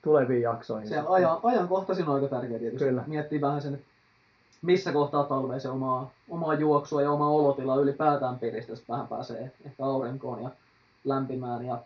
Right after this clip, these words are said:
Speaker 2: saa pitävää tossun alle. Et sillä ei välttämättä tarvii olla se harjoituksellinen tavoite, mutta et jakaa vähän sitä talvea siinä. Et siinä on, siinä on monia puolia samalla ottaa ne hyödyt siihen juoksuun siinä,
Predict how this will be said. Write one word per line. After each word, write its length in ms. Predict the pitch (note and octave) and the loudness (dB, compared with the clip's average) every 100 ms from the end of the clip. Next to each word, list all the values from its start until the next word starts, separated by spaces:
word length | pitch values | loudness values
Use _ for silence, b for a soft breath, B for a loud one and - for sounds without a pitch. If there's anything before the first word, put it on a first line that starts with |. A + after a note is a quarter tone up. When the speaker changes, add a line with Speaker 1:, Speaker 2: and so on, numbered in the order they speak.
| _ | _
Speaker 2:
saa 220 | - B2 | -8 -8
pitävää 460 | A#2 C3+ B2+ B2+ A#2+ | -6 -4 -4 -2 -2
tossun 460 | B2 B2 - A#2+ A#2 | -4 -8 -10 -10 -8
alle. 160 | B2 | -8
Et 80 | C3 | -8
sillä 140 | C3+ | -4
ei 60 | C3+ | 2
välttämättä 320 | C#3+ C#3+ C#3+ | 2 0 -6
tarvii 220 | - D3 D3 | -4 0 0
olla 100 | D3 | 0
se 100 | D3+ | -2
harjoituksellinen 760 | D#3 D3+ C#3+ C#3+ C#3 C#3 C3+ | 0 2 0 -2 -4 -4 -2
tavoite, 320 | C3 B2 B2+ | -4 -4 -6
mutta 180 | B2 B2+ | -8 -8
et 100 | - | -6
jakaa 360 | C3 - A#2 A#2+ | -8 -6 -6 -6
vähän 220 | A#2+ C3+ | -10 -12
sitä 180 | - C3 _ _ _ _ _ - | -14 -16 _ _ _ _ _ -6
talvea 420 | C3+ B2 A#2+ A#2 | -4 -4 -6 -8
siinä. 300 | A#2+ A#2 B2 | -8 -10 -8
Et 140 | A#2 - | -6 -2
siinä 180 | C#3 | 0
on, 180 | C#3+ C#3+ - | 0 -4 -6
siinä 180 | D#3 D#3 | -6 -2
on 60 | F3 | 0
monia 280 | E3+ E3 | 2 2
puolia 360 | D#3+ E3 D3+ D3+ | 2 2 2 2
samalla 420 | D3+ C#3 A#2+ A#2+ | 4 4 4 0
ottaa 280 | - - C3 | -4 -8 -10
ne 120 | C3 | -8
hyödyt 280 | C3 A#2+ - | -8 -8 -10
siihen 300 | - C#3 A#2+ | -8 -8 -6
juoksuun 460 | B2 A#2+ - - B2 | -8 -8 -12 -16 -16
siinä, 200 | - | -16